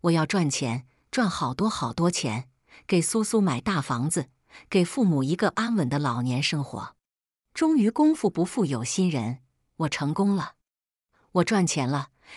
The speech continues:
第一桶金，我带着苏苏去吃了一顿好的，我们还去看了电影。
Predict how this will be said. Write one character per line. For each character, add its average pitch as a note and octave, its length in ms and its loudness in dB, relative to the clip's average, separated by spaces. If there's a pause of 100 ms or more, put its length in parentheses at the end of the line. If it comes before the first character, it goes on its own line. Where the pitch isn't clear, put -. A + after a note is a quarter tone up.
(140)
第 C#4 120 4
一 E4 140 6
桶 C#3 240 -2
金， A3 300 2 (220)
我 E3 140 4
带 F#3 160 0
着 D#3 120 0
苏 G#3+ 240 -2
苏 A3 200 0
去 - 200 0
吃 - 200 0
了 F3+ 60 4
一 D3+ 160 0
顿 A3 160 2
好 - 280 -8
的， C#3 200 -6 (460)
我 E3+ 80 4
们 D#3 100 2
还 D#3+ 160 -2
去 F3 140 -2
看 F3 200 -4
了 D3 80 0
电 D3+ 280 0
影。 B2+ 220 -6